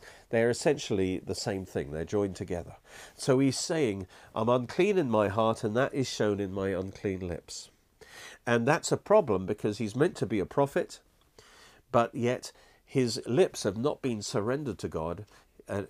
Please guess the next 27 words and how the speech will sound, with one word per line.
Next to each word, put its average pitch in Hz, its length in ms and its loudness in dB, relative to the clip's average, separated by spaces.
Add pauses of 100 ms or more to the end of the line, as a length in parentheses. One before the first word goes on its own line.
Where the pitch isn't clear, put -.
and 92 160 -6
his 95 180 -4
heart 185 280 4
hasn't 107 320 -2
been 98 180 -4
surrendered 107 520 -2
to 98 100 -8
God 85 240 -4
in 85 80 -6
the 90 100 -4
right 92 240 -2
way 90 260 -4 (460)
for - 260 0
him 120 220 0
to 110 140 -2
fulfill 123 480 0
that 95 180 -4
ministry 107 500 -6
of 104 140 -6
prophet. - 400 -8
God 156 220 2 (100)
has 156 160 -6
to 120 140 -6
do 160 200 0
something 120 460 -4
in 180 160 -2
him 90 300 -4